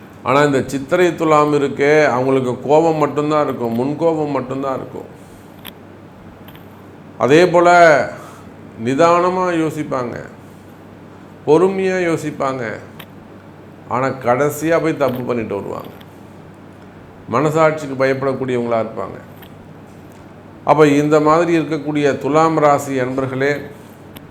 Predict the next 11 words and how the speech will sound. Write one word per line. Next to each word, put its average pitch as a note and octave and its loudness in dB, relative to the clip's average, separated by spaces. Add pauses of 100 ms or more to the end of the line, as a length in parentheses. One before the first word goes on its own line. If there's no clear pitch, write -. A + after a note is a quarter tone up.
(540)
உங்களுக்கு C#3+ 2
இந்த C3+ 2
மாசி C#3+ 0
மாதம் D3+ 0
சிறப்பானதாக C3 0
இருக்கும். G#2 -6
ராசிக்கு B2+ 0
ஆறாம் C#3 2
இடத்தில் C3+ -4
இருக்கக்கூடிய B2 -4
சுக்கிரன், C#3 -4